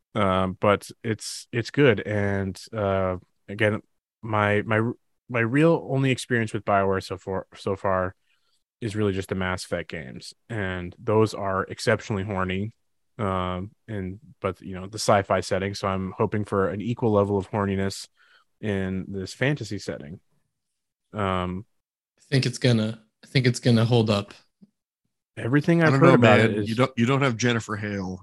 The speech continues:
Speaker 3: in this one, so.
Speaker 2: <laughs>
Speaker 1: Yes, that's, uh, our perfect, our perfect, uh, our perfect transition,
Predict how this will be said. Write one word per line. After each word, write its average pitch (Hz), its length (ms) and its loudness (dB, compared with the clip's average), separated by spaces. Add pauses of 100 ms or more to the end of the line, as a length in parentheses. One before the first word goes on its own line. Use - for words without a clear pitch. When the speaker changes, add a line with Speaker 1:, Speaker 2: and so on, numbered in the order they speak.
Speaker 3:
in 104 100 -6
this 98 240 -4
one, 92 300 -4
so. 92 480 -4 (500)
Speaker 2:
<laughs> 139 200 0 (280)
Speaker 1:
Yes, 107 440 2 (100)
that's, 120 380 4
uh, 110 180 6 (120)
our 110 180 0
perfect, 131 420 2
our 113 160 2
perfect, 123 580 -2
uh, 101 460 4 (840)
our 107 100 -6
perfect 123 320 2
transition, 98 800 0